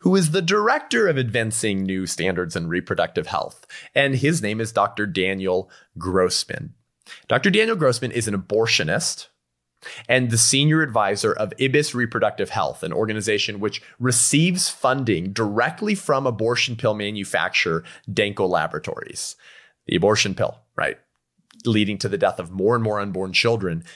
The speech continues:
because it's cheaper to produce and easier and cheaper to, um, to ship to women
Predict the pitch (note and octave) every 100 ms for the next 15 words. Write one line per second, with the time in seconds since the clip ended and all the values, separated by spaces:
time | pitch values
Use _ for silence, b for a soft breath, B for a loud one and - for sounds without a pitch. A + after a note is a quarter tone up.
0 | B G2 F#2+ E2 - A2 A2 A#2 A#2+ A#2
1 | E2+ E2+ E2 E2+ G#1 E2+ - F2+ D2+ -
2 | _ b b G#2 F#2 - F2 - - -
3 | b b _ - G#2 F#2 F2 E2 E2 -
4 | _ _ _ _ _ _ _ - F#2 D#2+
5 | E2 - - A#2+ - - A#2+ D3 -